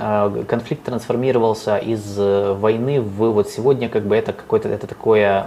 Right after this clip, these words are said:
э, ну, чисто, э, геополитическое противостояние разных региональных игроков. То есть на данный момент основные, основное противостояние происходит между Ираном и С Ш А, я бы так сказал,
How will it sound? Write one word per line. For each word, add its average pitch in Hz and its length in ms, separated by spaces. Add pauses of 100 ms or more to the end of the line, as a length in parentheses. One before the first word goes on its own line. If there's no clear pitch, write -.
(160)
э, 110 160 (420)
ну, 120 180
чисто, - 480 (280)
э, 104 240 (100)
геополитическое 110 840
противостояние 113 1040
разных 113 400
региональных 98 560
игроков. 95 360 (540)
То - 60
есть - 100
на 123 60
данный 165 200
момент 143 460
основные, 117 1040
основное 120 840
противостояние 127 760
происходит 107 600
между 101 360
Ираном 110 460
и - 40
С - 140
Ш - 160
А, 180 160 (160)
я 120 100
бы - 80
так - 220
сказал, 98 260